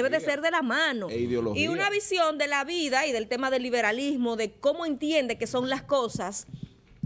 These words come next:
Speaker 1: que no es del agrado de mucha gente. Cada quien tiene libertad de ser y pensar como quiera. Ahora, desde las instituciones, cuando tú eres funcionario y tu forma de pensar y accionar van a impactar de manera positiva o negativa a una sociedad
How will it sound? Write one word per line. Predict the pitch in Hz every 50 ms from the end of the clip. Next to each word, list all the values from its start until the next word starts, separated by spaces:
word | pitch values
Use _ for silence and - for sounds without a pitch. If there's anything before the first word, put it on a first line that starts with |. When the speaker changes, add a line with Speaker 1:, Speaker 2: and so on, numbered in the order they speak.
| -
Speaker 1:
que | - 277 277
no | 277 311
es | 320
del | 349 339 320
agrado | 285 247 226 233 240 247 254 254
de | 233 233
mucha | 214 220 220 - - 220
gente. | 202 202 190 185 -
Cada | 196 247 285 330 453
quien | - 403 392
tiene | 339 339 330 320 302
libertad | 277 277 277 262 233 - 254 247 262
de | 262 240
ser | 233 - 262 254 247
y | 269
pensar | - 233 208 202 - 202 208 208
como | 226 220 214 196
quiera. | - 214 202 190 196
Ahora, | 220 240 220 202
desde | 196 226 233 240 311
las | 311 320 330 -
instituciones, | 339 330 - 285 262 - 254 - - 294 277 262 220 -
cuando | - 202 196 196 196
tú | 175 233
eres | 262 320 -
funcionario | - 285 302 - 302 262 233 233 220 196 175 190 190 - - - - - -
y | 277 285
tu | - 320 285
forma | - - 285 320 381 392 370 370
de | 330 330
pensar | - - 302 262 269 - 285 262 254
y | 247
accionar | 240 262 262 - - 302 269 262 269 247 196 165 175 165 - - 277 -
van | 190 233 277 330 349
a | 349
impactar | 339 349 320 - 302 262 - - - 262 240 208 208
de | 214
manera | 220 214 208 220 240 285 339 -
positiva | - 311 311 - 294 240 320 330 320 269
o |
negativa | 262 269 269 294 294 285 285 226 202 196
a | - - 214
una | 226 254 269 294 285
sociedad | - 285 277 285 277 247 208 170 170 180